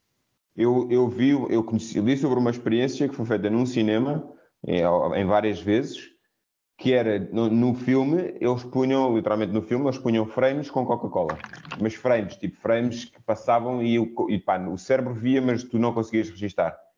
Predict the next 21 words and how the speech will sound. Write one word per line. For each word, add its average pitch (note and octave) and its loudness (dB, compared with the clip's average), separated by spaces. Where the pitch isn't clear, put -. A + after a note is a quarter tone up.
E, A2+ 4
e A#2+ 0
quando, C3+ 0
e B2+ 2
nos, B2+ 2
nos A#2 0
casos D3 0
em D3 0
que C3 -4
eles C#3 -4
fizeram A#2+ 0
isso, G#2 -6
no B2+ 4
intervalo C#3+ 0
havia B2 0
muito C3+ 2
mais B2 0
gente A#2+ -4
a A#2 2
ver A2+ 0
Coca-Cola. G2 -6